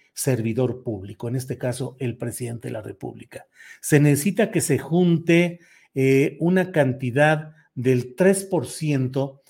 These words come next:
de el tres por ciento del total de los ciudadanos inscritos en el pa-, en la lista nominal de electores, la lista nominal de electores.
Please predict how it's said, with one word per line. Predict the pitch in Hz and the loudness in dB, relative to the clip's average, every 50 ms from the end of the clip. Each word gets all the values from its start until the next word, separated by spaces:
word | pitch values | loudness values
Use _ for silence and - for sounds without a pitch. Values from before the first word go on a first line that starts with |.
| _ _ _ _ | _ _ _ _
de | - 131 127 139 135 135 135 135 135 135 135 131 131 131 135 135 135 135 131 131 131 131 131 131 131 127 123 127 - _ _ _ _ _ _ _ _ _ - | -6 -2 0 2 4 4 4 2 2 2 2 0 0 0 0 0 0 0 0 0 0 0 0 0 0 -2 -2 -4 -8 _ _ _ _ _ _ _ _ _ -10
el | 135 120 - - | -10 -10 -8 -6
tres | - 170 185 185 190 | -4 -4 -4 -4 -4
por | - 190 175 135 | -4 -4 -4 -4
ciento | - - - - 156 160 156 151 147 139 - 156 151 156 156 - - - _ _ _ | -6 -10 -10 -6 -2 -2 0 0 -2 -2 -2 -2 -2 -2 -4 -8 -14 -20 _ _ _
del | - 117 127 123 117 - - | -4 -2 0 0 -2 -4 -8
total | - 120 110 - - _ - 156 165 160 156 160 156 - - _ _ _ _ _ | -8 -8 -8 -8 -6 _ 0 0 2 2 0 -4 -6 -8 -14 _ _ _ _ _
de | - 120 127 | -4 -2 -2
los | 123 123 123 - | 0 -2 -2 -4
ciudadanos | - 135 123 120 123 135 151 170 175 - - 147 | -2 -2 0 0 0 0 -2 -2 -2 -4 -4 -4
inscritos | 135 123 131 - - 160 156 156 151 156 156 160 165 165 - - _ _ _ _ _ _ _ - | -4 -4 -4 -6 -6 -4 -4 -4 -4 -4 -4 -4 -4 -4 -8 -16 _ _ _ _ _ _ _ -6
en | 135 131 131 131 131 131 | -4 -2 -2 0 0 0
el | 131 131 131 127 131 127 127 127 127 127 123 120 120 - - | 0 0 0 2 2 2 4 4 4 4 2 2 -2 -6 -8
pa-, | - 127 123 127 | -6 -4 -4 -4
en | 120 123 | -2 -2
la | 127 123 127 | -2 -2 0
lista | 131 180 196 - - - - 120 110 | 0 0 0 -2 -2 -6 -6 -6 -6
nominal | 110 113 113 120 123 135 143 147 165 - - | -6 -6 -6 -6 -4 -4 -4 -4 -6 -8 -8
de | 117 127 120 | -8 -8 -8
electores, | 113 110 - _ - - - - - - - - | -8 -10 -14 _ -18 -20 -18 -18 -18 -20 -20 -14
la | - 120 123 | -10 -10 -8
lista | 139 156 170 156 - - 160 135 | -8 -8 -8 -8 -6 -6 -6 -6
nominal | 131 120 120 123 127 - - | -6 -8 -12 -12 -12 -12 -12
de | - - | -14 -16
electores. | - - - _ - - - - - - | -18 -20 -20 _ -20 -20 -20 -20 -20 -20